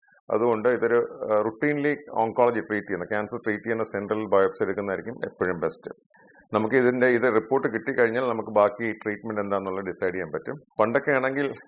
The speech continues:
കയ്യോ കാലിലോ വരുന്ന, ആ, ട്യൂമറിന് നമ്മൾ ചെയ്തുകൊണ്ടിരുന്ന കയ്യോ കാലോ മുറിച്ചു മാറ്റുന്ന ഓപ്പറേഷനാണ് ചെയ്തുകൊണ്ടിരിക്കുന്നത്. പക്ഷെ ഇപ്പം നമ്മുടെ സാങ്കേതിക വിദ്യ കൂടിയിട്ടുണ്ട്. എം ആർ ഐ വെച്ച് നമുക്ക് കറക്റ്റ് ആയിട്ട് പ്രോപ്പർ എക്സ്റ്റന്റ് ട്യൂമർ മനസ്സിലാക്കാൻ പറ്റുന്നുണ്ട്. പിന്നെ of course നമ്മുടെ സർജിക്കൽ സ്കിൽസും definitely ഇമ്പ്രൂവ് ചെയ്തിട്ടുണ്ട്.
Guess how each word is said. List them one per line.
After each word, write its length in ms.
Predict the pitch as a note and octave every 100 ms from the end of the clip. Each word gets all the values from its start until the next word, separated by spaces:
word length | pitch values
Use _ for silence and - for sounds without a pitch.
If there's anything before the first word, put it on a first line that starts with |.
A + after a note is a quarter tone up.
| -
കയ്യോ 300 | A2+ B2 A#2+
കാലിലോ 280 | A#2 A#2 A2+
വരുന്ന, 260 | A2+ A2+ A#2 A#2 _ _ -
ആ, 160 | - A2+
ട്യൂമറിന് 500 | A2 A2+ A2 A2 G#2+
നമ്മൾ 180 | G#2 G#2+
ചെയ്തുകൊണ്ടിരുന്ന 520 | A2+ A2 G#2+ G2 G#2+ A2
കയ്യോ 240 | G#2 G#2+
കാലോ 300 | G2+ F#2+ G#2+ - -
മുറിച്ചു 440 | - G#2+ A2+ A#2
മാറ്റുന്ന 320 | B2 G#2+ G#2+ G#2
ഓപ്പറേഷനാണ് 480 | - G2+ - G2+
ചെയ്തുകൊണ്ടിരിക്കുന്നത്. 640 | F#2+ F#2 F#2 E2+ E2 D#2+ E2 _ _ _ _
പക്ഷെ 180 | G2+ -
ഇപ്പം 260 | A2+ D3 C#3+
നമ്മുടെ 260 | C3 C3
സാങ്കേതിക 500 | B2 G#2+ A2 A#2 A#2+
വിദ്യ 240 | A#2 G#2 A2+
കൂടിയിട്ടുണ്ട്. 600 | G#2 G2+ G2 G2 G2 G#2 - _ - _ G#2+
എം 180 | G#2+
ആർ 120 | G#2+ G#2+
ഐ 20 |
വെച്ച് 180 | G#2 A2
നമുക്ക് 260 | G#2 G2+ F#2+
കറക്റ്റ് 200 | G2 G2
ആയിട്ട് 140 | G2+ F2+
പ്രോപ്പർ 300 | G#2+ G#2 G#2
എക്സ്റ്റന്റ് 320 | G2 - A2+ -
ട്യൂമർ 280 | G2+ G#2+
മനസ്സിലാക്കാൻ 500 | G#2 F#2 F2 G2 G2
പറ്റുന്നുണ്ട്. 360 | G2 F#2 F2+ F2+ _
പിന്നെ 420 | _ _ - G#2+
of 60 | G#2+
course 180 | A#2+ A#2+
നമ്മുടെ 180 | A#2 A#2
സർജിക്കൽ 360 | A#2 A2+ B2
സ്കിൽസും 400 | B2+ - A2+ A#2+
definitely 440 | A#2 G#2 - G2+ G#2
ഇമ്പ്രൂവ് 240 | F#2+ G2+
ചെയ്തിട്ടുണ്ട്. 340 | F#2+ F2+ E2+